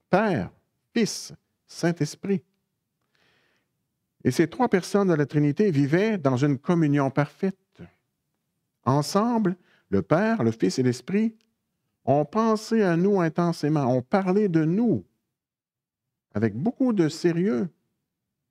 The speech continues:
Ensemble, ils ont planifié pour nous un merveilleux plan de salut éternel. Ce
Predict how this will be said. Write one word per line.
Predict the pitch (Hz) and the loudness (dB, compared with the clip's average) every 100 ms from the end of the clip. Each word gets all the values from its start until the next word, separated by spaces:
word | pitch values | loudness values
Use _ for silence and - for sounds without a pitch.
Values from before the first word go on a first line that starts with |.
| _ _ _ _ _ _ _ _ - | _ _ _ _ _ _ _ _ -2
Ensemble, | 170 196 - 240 247 196 | 0 0 0 0 2 2
ils | 185 160 | 2 2
ont | 180 | 0
planifié | 180 - 247 254 247 220 - 220 233 | -4 -2 0 2 2 0 0 0 2
pour | 202 175 | 2 2
nous | 185 247 185 | 2 2 2
un | |
merveilleux | 165 196 262 254 240 226 233 | 2 0 0 2 0 2 0
plan | 220 220 233 | 0 -2 0
de | 220 | 0
salut | 185 - 202 220 | -2 -2 -2 0
éternel. | 202 196 196 220 233 208 139 _ _ _ _ _ _ _ _ _ _ _ _ _ _ | 0 0 -2 -4 -6 -10 -16 _ _ _ _ _ _ _ _ _ _ _ _ _ _
Ce | _ - - 170 180 | _ -10 -2 0 0